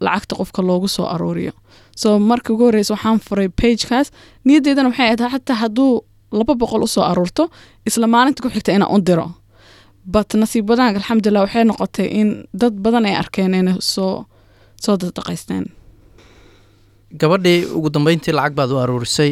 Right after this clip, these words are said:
Speaker 2: eh, imisay gaartay?
Speaker 1: Eh, waxay gaartay shan iyo toban kun Australian dollars.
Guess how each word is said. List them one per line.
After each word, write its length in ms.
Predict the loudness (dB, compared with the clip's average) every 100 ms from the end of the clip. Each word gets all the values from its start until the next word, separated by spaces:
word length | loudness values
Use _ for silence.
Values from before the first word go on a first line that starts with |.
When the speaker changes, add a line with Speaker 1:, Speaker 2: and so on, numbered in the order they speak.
| 0
Speaker 2:
eh, 160 | -4 -2
imisay 260 | 0 0
gaartay? 320 | 0 -2 -4 -20 -20 _ _ -20 _ _ -2
Speaker 1:
Eh, 120 | 0 0
waxay 180 | 0
gaartay 280 | 0 -2 0
shan 160 | 0 2
iyo 100 | 0
toban 280 | -2 -4 -4
kun 220 | -6 -8 _ _ _ _ _ _ _ -20 -8
Australian 580 | -8 -4 -2 -2 -2 -4
dollars. 360 | -6 -10 -12